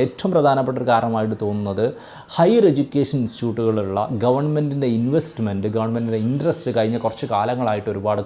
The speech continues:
കുറഞ്ഞുകൊണ്ടിരിക്കുന്നുണ്ട് എന്നുള്ളതാണ് യൂണിവേഴ്സിറ്റികളിലുള്ള. കാരണം നമ്മളിത് നോക്കുന്ന സമയത്ത് ഇതിൽ സൈറ്റേഷൻസ്, അതുപോലെയുള്ള റിസർച്ചുകളും മറ്റു പല കാര്യങ്ങളും വളരെ ഇമ്പോർട്ടൻ്റ് ആണ്. അത് വളരെ ഇമ്പോർട്ടൻ്റ് ആണ് എന്നുള്ളത് കൊണ്ട് തന്നെ ഇന്ത്യൻ ഹയർ എഡ്യൂക്കേഷൻ ഇൻസ്റ്റിറ്റ്യൂട്ടുകളിൽ നമുക്ക് മനസ്സിലാക്കാൻ പറ്റും ഇപ്പോൾ വലിയ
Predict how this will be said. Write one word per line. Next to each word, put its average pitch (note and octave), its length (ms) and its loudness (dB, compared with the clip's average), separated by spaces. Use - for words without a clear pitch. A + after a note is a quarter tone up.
കുറഞ്ഞുകൊണ്ടിരിക്കുന്നുണ്ട് G#2 920 -4
എന്നുള്ളതാണ് F#2 420 -6
യൂണിവേഴ്സിറ്റികളിലുള്ള. G#2 880 0
കാരണം C3 220 2
നമ്മളിത് D#3 300 4
നോക്കുന്ന D3+ 400 2
സമയത്ത് C#3 360 2
ഇതിൽ B2+ 160 4
സൈറ്റേഷൻസ്, A#2 680 0
അതുപോലെയുള്ള A2+ 500 0
റിസർച്ചുകളും A2 680 0
മറ്റു A#2+ 260 -2
പല D#3+ 240 2
കാര്യങ്ങളും A#2+ 480 0
വളരെ G#2+ 280 -2
ഇമ്പോർട്ടൻ്റ് F2 440 -4
ആണ്. - 100 -10
അത് D3+ 140 6
വളരെ E3+ 280 4
ഇമ്പോർട്ടൻ്റ് E3+ 560 2
ആണ് D3 200 2
എന്നുള്ളത് D3 300 2
കൊണ്ട് C#3+ 220 0
തന്നെ C#3 200 -2
ഇന്ത്യൻ D3 360 0
ഹയർ C#3+ 220 2
എഡ്യൂക്കേഷൻ C3+ 400 -2
ഇൻസ്റ്റിറ്റ്യൂട്ടുകളിൽ G#2+ 640 0
നമുക്ക് B2+ 280 -2
മനസ്സിലാക്കാൻ A#2+ 540 0
പറ്റും A2 240 -2
ഇപ്പോൾ B2 240 2
വലിയ D#3 320 4